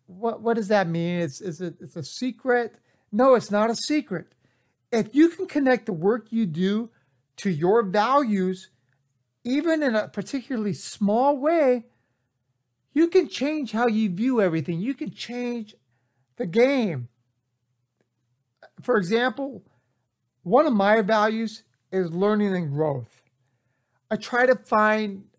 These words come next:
ways to grow my skills for any situation. For example, I don't just call back a customer. I win a raving fan.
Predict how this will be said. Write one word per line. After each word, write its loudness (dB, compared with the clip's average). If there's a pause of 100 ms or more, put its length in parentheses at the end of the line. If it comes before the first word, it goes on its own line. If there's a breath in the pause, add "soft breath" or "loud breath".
(140)
ways -2
to -12
grow 0
my 2
skills -2 (160)
for -12
any -4
situation. -6 (840)
For 2
example, 0 (220)
I -2
don't 0
just -4 (480)
call 2
back 2
a -8
customer. -4 (920)
I 0
win 4
a 0
raving 0
fan. -4